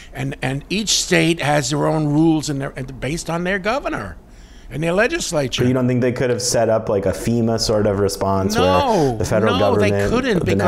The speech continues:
Speaker 2: National
Speaker 1: there's
Speaker 2: Guard
Speaker 1: not,
Speaker 2: comes in and
Speaker 1: there's,
Speaker 2: sets up?
Speaker 1: there's not enough people, Russ. There's not enough fema people. You have to rely on the states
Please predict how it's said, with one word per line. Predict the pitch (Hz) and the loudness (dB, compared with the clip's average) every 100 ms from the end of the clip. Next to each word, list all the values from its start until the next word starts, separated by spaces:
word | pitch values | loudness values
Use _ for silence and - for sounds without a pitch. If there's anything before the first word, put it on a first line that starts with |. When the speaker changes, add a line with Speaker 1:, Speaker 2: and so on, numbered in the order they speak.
| - | 0
Speaker 2:
National | 208 | 0
Speaker 1:
there's | - | 2
Speaker 2:
Guard | 98 | 2
Speaker 1:
not, | 87 | 2
Speaker 2:
comes | 160 98 101 | 2 0 0
in | |
and | 101 | 0
Speaker 1:
there's, | 95 | 0
Speaker 2:
sets | - 101 - | 0 0 -2
up? | 90 | -4
Speaker 1:
there's | 180 214 | -4 -6
not | 254 | -6
enough | 277 294 262 _ | -4 -4 -6 _
people, | - 269 311 311 233 131 95 98 - | -4 -2 -2 -2 -4 -4 -8 -16 -12
Russ. | 139 202 - | -8 -8 -8
There's | 190 180 | -10 -10
not | 233 | -10
enough | 247 233 | -10 -10
fema | - 226 269 214 | -10 -10 -8 -10
people. | 170 254 - - - - - | -8 -10 -10 -12 -12 -18 -16
You | - | -6
have | 156 220 | -4 -4
to | 226 | -6
rely | 196 175 165 180 196 | -6 -6 -4 -4 -4
on | 160 156 | -4 -6
the | 139 | -8
states | - - 139 151 202 - - | -8 -8 -6 -6 -6 -8 -10